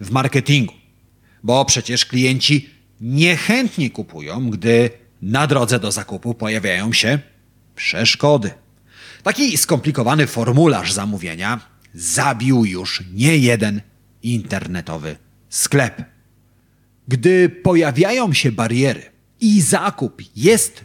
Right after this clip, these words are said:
trudny, klienci rezygnują z zakupu, nawet jeżeli potrzebują tego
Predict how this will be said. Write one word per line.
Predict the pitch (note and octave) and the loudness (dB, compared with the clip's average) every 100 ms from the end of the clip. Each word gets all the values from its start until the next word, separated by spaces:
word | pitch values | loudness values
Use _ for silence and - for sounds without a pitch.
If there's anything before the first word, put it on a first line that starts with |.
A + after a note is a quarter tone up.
| - | -10
trudny, | - G#2 F#2 A#2+ C#3 _ _ _ _ _ _ _ | -6 -6 -4 -6 -6 _ _ _ _ _ _ _
klienci | - F#3 C#3 B2 - A#2 | 2 4 4 2 -2 0
rezygnują | B2 A2+ A#2 C3 A#2 G2 | 0 0 2 2 2 0
z | G#2 | -2
zakupu, | B2 - A#2 - _ _ _ _ _ _ - | -2 -2 -4 -4 _ _ _ _ _ _ -4
nawet | D3 E3+ E3+ - _ _ _ _ | 0 0 -2 -12 _ _ _ _
jeżeli | D#2 E2 G2+ C#3+ | -12 -6 -2 0
potrzebują | E3+ - F#3+ G3 C3 E2+ | 2 2 4 4 2 -2
tego | F2 F2+ | -10 -12